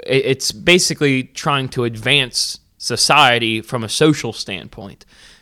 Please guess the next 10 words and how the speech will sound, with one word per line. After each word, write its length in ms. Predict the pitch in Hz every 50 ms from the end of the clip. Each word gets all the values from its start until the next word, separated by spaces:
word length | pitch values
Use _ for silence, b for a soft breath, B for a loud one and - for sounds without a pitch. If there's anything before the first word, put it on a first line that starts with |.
| B B _
Um, 360 | - 117 113 113 110 113 113
that, 200 | - 160 175 170
that's 180 | 175 208 - -
not 140 | 190 147
a 40 | 127
bad 320 | 120 175 190 190 175 147 -
thing. 320 | 127 107 101 - 123 135 B B B B B _
The 180 | 127 139 185
issue 420 | 240 240 - - 151 135 127 127 120
is 640 | - 123 123 123 120 117 117 117 113 - - - -